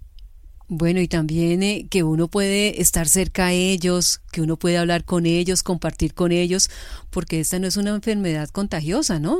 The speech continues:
O sea, uno, algunas personas pensarán que, que de pronto,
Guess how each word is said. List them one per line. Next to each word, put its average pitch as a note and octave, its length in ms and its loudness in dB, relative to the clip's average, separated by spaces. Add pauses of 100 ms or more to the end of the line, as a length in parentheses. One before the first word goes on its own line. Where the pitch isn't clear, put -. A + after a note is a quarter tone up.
(140)
O D#3+ 60 -2
sea, F3+ 240 -2
uno, E3+ 320 0 (320)
algunas E3 420 -4
personas E3+ 400 -2
pensarán F3 420 -2
que, F#3 260 -4 (160)
que F3 140 -4
de D#3 80 -4
pronto, E3 640 -2